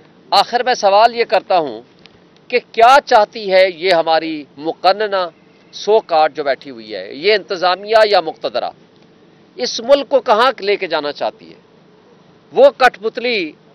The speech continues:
जो डाका जनी के जरिए वजूद में आने वाली जिसकी हुकूमत है मरियम नवाज, जो कि आज दहशतगर्द बनी हुई है, बच्चों के ऊपर जुल्म कर रही है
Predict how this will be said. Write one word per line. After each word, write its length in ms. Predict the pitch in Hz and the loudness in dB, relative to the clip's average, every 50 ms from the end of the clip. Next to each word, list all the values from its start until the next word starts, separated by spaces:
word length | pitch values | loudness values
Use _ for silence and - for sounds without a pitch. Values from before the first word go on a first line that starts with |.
| _ _ _ _ _ _ | _ _ _ _ _ _
जो 100 | 135 175 | -10 -8
डाका 380 | 170 139 175 175 175 - 226 226 | -2 0 2 2 2 4 2 2
जनी 240 | 190 208 220 220 202 | 4 2 -2 -4 -4
के 120 | - 202 | -6 -6
जरिए 300 | 165 175 170 185 190 202 | -4 -4 -4 -4 -2 -4
वजूद 360 | 190 160 160 143 170 190 180 | -4 -4 -6 -10 -10 -10 -6
में 120 | 175 196 185 | -2 0 2
आने 220 | 180 180 190 208 | 2 2 0 0
वाली 240 | 196 190 185 180 180 | 0 0 0 0 -4
जिसकी 300 | 156 170 170 - - 175 | -8 -10 -12 -8 -6 -6
हुकूमत 440 | 147 - - 190 196 202 196 190 180 | -6 -4 -6 -6 -2 -2 -2 0 0
है 100 | 165 170 | -2 -2
मरियम 260 | 156 151 147 156 151 | -2 -6 -8 -8 -8
नवाज, 380 | 143 139 143 151 170 156 123 - 185 220 220 220 - - - 202 175 | -6 -4 0 2 2 2 0 -2 -6 -14 -18 -20 -20 -20 -20 -12 -8
जो 100 | 147 185 | -6 -6
कि 100 | 175 202 | -2 2
आज 240 | 202 202 208 196 143 _ _ | 4 4 4 4 2 _ _
दहशतगर्द 500 | 156 - - - 240 208 190 190 180 151 | -2 -2 0 0 -4 -2 0 0 -2 0
बनी 200 | 139 156 147 147 | 0 -4 -4 -4
हुई 200 | 139 123 113 104 | -6 -10 -10 -12
है, 120 | 101 90 - _ _ _ _ _ _ _ _ _ - 139 | -12 -14 -14 _ _ _ _ _ _ _ _ _ -4 0
बच्चों 320 | 233 247 - - 262 277 | 0 0 0 0 -6 -4
के 100 | 233 262 | 0 2
ऊपर 280 | 262 247 - - 233 202 | 2 2 4 4 2 0
जुल्म 260 | 151 160 208 208 202 | 2 0 -2 -2 -2
कर 180 | 165 175 151 131 | -2 -2 -2 -2
रही 240 | 120 113 98 87 87 | -2 -6 -12 -12 -14
है 80 | 80 | -20